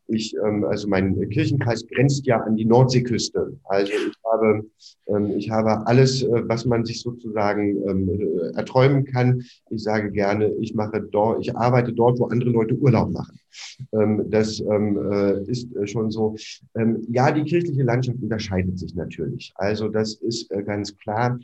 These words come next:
Ähm, das, ähm, das, ähm, äh, die evangelische Kirche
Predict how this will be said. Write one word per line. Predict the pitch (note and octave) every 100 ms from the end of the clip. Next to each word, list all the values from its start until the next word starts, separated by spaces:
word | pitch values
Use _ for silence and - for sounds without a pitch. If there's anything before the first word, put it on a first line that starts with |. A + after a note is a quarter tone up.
| _ _ _ A2
Ähm, | G#2+ G#2+ G2+ A2
das, | G#2+ G#2+ -
ähm, | G#2 G#2+ G#2 E2+ G2 F#2+
das, | G2+ G2+ -
ähm, | F#2 F#2+ F#2 F#2 F2+
äh, | F2+
die | F2 G2+ G#2
evangelische | A2+ A2+ C3 C3+ B2+
Kirche | - D3+ E3 E3 C#3